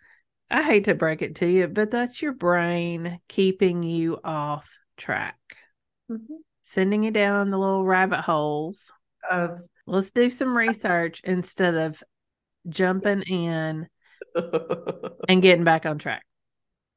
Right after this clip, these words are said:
Speaker 2: Yeah. Yeah, 'cause
Speaker 1: So
Speaker 2: it's so much more important. <laughs>
Speaker 1: Oh, it does. I mean, we are,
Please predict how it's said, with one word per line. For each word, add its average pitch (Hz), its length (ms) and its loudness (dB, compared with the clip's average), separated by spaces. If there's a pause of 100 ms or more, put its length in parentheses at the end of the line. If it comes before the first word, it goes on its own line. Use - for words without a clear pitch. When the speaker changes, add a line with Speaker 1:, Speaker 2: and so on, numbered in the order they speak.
(280)
Speaker 2:
Yeah. - 160 -4 (1500)
Yeah, 180 160 -8
'cause 180 160 -8
Speaker 1:
So 170 420 0
Speaker 2:
it's - 200 -20
so 196 120 -2
much 196 260 -4
more 180 140 -2
important. 170 440 -6 (100)
<laughs> 240 200 -8 (180)
Speaker 1:
Oh, 349 140 6
it 381 140 4
does. 247 520 2
I 220 100 4
mean, 233 360 2
we 254 400 0
are, 190 640 -2